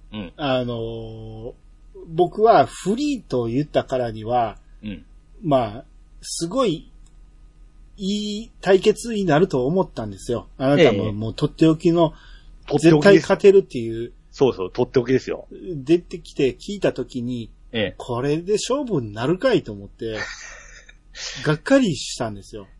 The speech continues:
Speaker 1: めちゃめちゃええ曲じゃないですか。
Speaker 2: いや、ええ曲なのは認めます。
Speaker 1: ええ。
Speaker 2: えー、何回か聞いたら多分ね、スンって入ってきて、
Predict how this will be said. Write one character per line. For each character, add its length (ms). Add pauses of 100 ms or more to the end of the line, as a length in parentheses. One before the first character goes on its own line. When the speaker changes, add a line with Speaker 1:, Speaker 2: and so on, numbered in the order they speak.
(160)
Speaker 1:
め 200
ち 240
ゃ 40
め 160
ち 200
ゃ 40
え 80
え 60
曲 180
じ 60
ゃ 40
な 60
い 20
で 60
す 100
か。 160 (280)
Speaker 2:
い 60
や、 100
え 120
え 40
曲 240
な 120
の 100
は 60
認 180
め 80
ま 120
す。 180
Speaker 1:
え 280
え。 20 (260)
Speaker 2:
え 840
ー、 0
何 200
回 220
か 120
聞 280
い 60
た 180
ら 140
多 160
分 180
ね、 220
ス 280
ン 80
っ 20
て 160
入 120
っ 40
て 100
き 80
て、 280